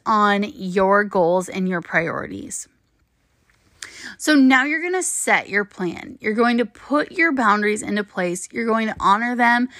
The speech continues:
follow through with them, and you're gonna see that some days you're running out of time. You're hitting your boundaries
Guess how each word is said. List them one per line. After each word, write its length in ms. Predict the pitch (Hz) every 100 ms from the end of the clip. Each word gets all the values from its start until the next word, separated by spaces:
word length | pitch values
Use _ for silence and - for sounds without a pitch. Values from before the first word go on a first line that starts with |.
| - - _
follow 320 | 220 196 196
through 300 | 190 - 254
with 160 | 247
them, 320 | - 214 214 208
and 180 | 220 214
you're 160 | 214 226
gonna 240 | 294 349
see 440 | 320 - 240 208
that 300 | 185 185 131
some 600 | - - - 233 320 359
days 760 | 277 220 185 202 277 349 359 - _ - - - _ _ _ _ _
you're 460 | - 226 240 277
running 560 | 285 226 202 208 226 240
out 240 | 247 202
of 160 | 202 196
time. 600 | - - 180 175 202 240
You're 340 | 262 214 202 196
hitting 640 | - - 247 269 294 294
your 180 | 277 240
boundaries 920 | 185 175 196 220 269 294 320 339 -